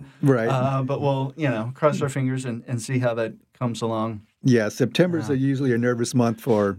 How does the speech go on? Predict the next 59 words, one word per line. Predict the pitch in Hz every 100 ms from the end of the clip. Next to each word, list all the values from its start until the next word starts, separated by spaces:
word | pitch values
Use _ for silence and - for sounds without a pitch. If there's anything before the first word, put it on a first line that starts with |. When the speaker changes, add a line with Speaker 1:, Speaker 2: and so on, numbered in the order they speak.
| 110
Speaker 2:
Yeah. | 135
Speaker 1:
meteorologists | 131 135 123 117 117 127 - -
and | 131
us | 139 139
Speaker 2:
<laughs> | 131
Speaker 1:
around | 135 131
the | 127
Gulf | 135 123 -
Coast. | 151 123 127
So, | 135 120 - -
Speaker 2:
For | 147
sure. | 143 131 - -
Speaker 1:
but | 147 127 - -
how | 220 247
big | 262
of | 233
an | 175
area | 143 143 131
is | 117 120
this | 127
at | 131 113
City | - 127 110
Park? | 110 92 90 110
Uh, | 87 98
is | 123 110 120 _ _ -
how, | 160 151
how | 139 147 135 135
wide | 127 123 127 110
of |
a | 107
space, | - 123 104 104
or | 110
is | 110
it | 113
a |
certain | - 139 127
location | 120 120 131 131 123
in |
City | 113 127
Park? | 113 123 127
Speaker 2:
<clears throat> | 170 151 - -
It's | 160
at | 190 185
the | 147
Festival | 190 196 220 208
Grounds, | 175 190 208 202
Speaker 1:
Okay. | - 139 117
Speaker 2:
which | 147 143
is | 139 143
near | 139 131
Christian | 165 170 185
Brothers. | 151 143 151 180 - - -
Uh, | 120 117
the | 113 117 113 107
address | 123 135 135 131
is | 123
four | - 139 143
Friedrichs | 143 151 139 143 139
Avenue. | 123 123 131 139